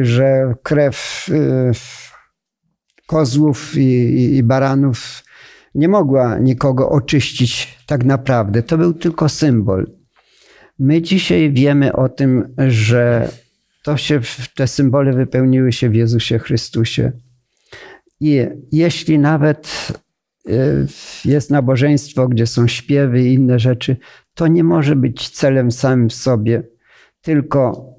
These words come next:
powinno być to z jednej strony oddanie Bogu czci,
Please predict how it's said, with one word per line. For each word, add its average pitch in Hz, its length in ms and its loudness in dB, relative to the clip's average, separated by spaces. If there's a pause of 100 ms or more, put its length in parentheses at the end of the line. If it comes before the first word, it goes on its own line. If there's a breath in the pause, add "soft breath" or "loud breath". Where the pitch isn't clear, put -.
(100)
powinno 160 500 2
być 131 280 -2
to 127 100 -2 (380)
z - 100 -16
jednej 156 320 2
strony 131 560 -2
oddanie 143 580 0
Bogu 131 420 0
czci, 120 520 -4